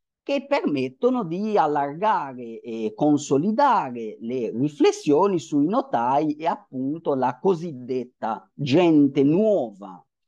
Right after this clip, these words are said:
inurbatasi a Firenze a partire dalla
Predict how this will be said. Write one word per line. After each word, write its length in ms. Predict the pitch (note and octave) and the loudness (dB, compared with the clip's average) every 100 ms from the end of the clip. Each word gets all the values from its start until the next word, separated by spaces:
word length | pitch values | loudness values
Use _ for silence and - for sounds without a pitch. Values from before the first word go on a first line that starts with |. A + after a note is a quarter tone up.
| _ | _
inurbatasi 880 | C3+ C3 B2+ A2+ C3 C#3 C3+ A2+ A#2 | 0 2 2 2 2 2 2 -4 -4
a 80 | A2+ | -8
Firenze 720 | - F3 A3+ C#4 G#3 B2+ - | -8 -2 0 2 0 -6 -8
a 60 | - | -12
partire 580 | - A2 - F3 C3 A2 | -10 -12 -4 0 2 2
dalla 580 | A#2+ A#2+ A2+ G#2 - | 2 2 0 -2 -4